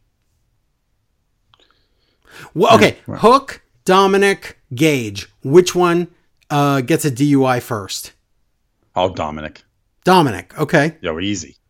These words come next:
Speaker 2: Easy.
Speaker 1: I'm gonna say it's, I'm gonna say it's Gage.
Speaker 2: Oh, I bet money on Dominic. Uh,
Speaker 1: Okay. People are gonna be so mad. They're gonna be like, "You're making fun of children." It's like,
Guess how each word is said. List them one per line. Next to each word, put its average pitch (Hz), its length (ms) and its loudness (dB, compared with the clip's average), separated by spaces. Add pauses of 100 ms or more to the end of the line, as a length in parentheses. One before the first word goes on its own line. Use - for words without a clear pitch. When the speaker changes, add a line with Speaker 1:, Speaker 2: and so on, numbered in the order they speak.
(140)
Speaker 2:
Easy. 120 460 -6 (120)
Speaker 1:
I'm 160 180 0
gonna 190 140 2
say 165 360 0
it's, 147 160 -6
I'm 123 140 -14 (1160)
gonna 139 260 -2
say 127 140 -4
it's - 120 -8
Gage. 98 480 -12 (920)
Speaker 2:
Oh, 76 260 -8
I 76 180 -10
bet 104 300 -8
money 127 280 -4
on 123 160 -6
Dominic. 90 520 -10
Uh, 110 300 -2 (120)
Speaker 1:
Okay. 107 80 -10 (1300)
People 311 160 6
are - 20 2
gonna 349 120 6
be 262 100 4
so 190 280 4
mad. 147 320 0
They're 139 80 -4
gonna 143 100 -2
be 151 60 -2
like, 143 140 -6
"You're 202 100 -2
making 170 280 -4
fun 160 180 -6
of 117 80 -14
children." 127 640 -4
It's 110 120 -12
like, 156 160 -4